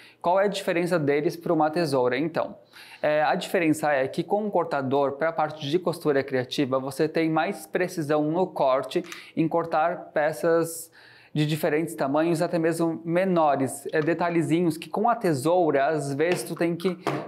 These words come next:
cortar ali bem certinho pra que fique um corte perfeito.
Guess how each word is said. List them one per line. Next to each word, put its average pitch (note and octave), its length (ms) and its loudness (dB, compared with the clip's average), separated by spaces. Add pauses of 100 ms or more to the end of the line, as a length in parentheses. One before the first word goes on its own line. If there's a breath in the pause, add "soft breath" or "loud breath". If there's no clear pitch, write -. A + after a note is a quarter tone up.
(160 loud breath)
cortar F#3 600 0
ali E3 400 0
bem F3 340 0
certinho F#3+ 580 -2
pra F3 180 -2
que - 120 -12
fique D#3+ 180 -6
um F#3+ 100 0
corte E3+ 340 -2
perfeito. D#3 800 -2